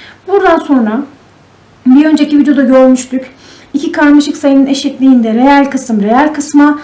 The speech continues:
sanal kısım sanal kısma eşittir. Yani üç x dediğim,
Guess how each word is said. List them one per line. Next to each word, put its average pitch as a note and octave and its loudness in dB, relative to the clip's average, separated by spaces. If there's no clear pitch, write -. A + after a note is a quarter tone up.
sanal D4+ 0
kısım A#3+ -6
sanal C#4 2
kısma G#3 -8
eşittir. - -12
Yani D4 4
üç E4+ -6
x - -6
dediğim, C#4+ 0